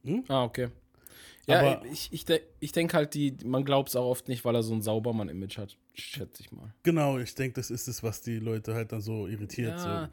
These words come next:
Speaker 2: so.
Speaker 1: sowas darfst du nie unterschätzen.
Speaker 2: Ja.
Speaker 1: So,
Speaker 2: Ja.
Speaker 1: grad diese, diese Leute, die sich so irgendwo in einem Geschäft durchgebissen haben und so, die kommen meistens aus den ekligsten Ecken, das ist echt so.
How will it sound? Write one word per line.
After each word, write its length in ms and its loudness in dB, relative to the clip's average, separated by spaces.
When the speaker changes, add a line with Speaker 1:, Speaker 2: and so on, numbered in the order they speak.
Speaker 2:
so. 280 4
Speaker 1:
sowas 240 4
darfst 260 2
du 60 0
nie 280 4
unterschätzen. 760 0
Speaker 2:
Ja. 220 -4
Speaker 1:
So, 240 2
Speaker 2:
Ja. 20 2
Speaker 1:
grad 400 4
diese, 500 4
diese 280 -4
Leute, 300 4
die 140 -4
sich 160 0
so 120 0
irgendwo 340 2
in 80 4
einem 100 2
Geschäft 400 -2
durchgebissen 680 0
haben 140 2
und 100 2
so, 120 2
die 100 -2
kommen 240 2
meistens 340 0
aus 200 -2
den 160 0
ekligsten 500 -4
Ecken, 240 -8
das 120 -2
ist 60 -8
echt 220 -6
so. 180 -8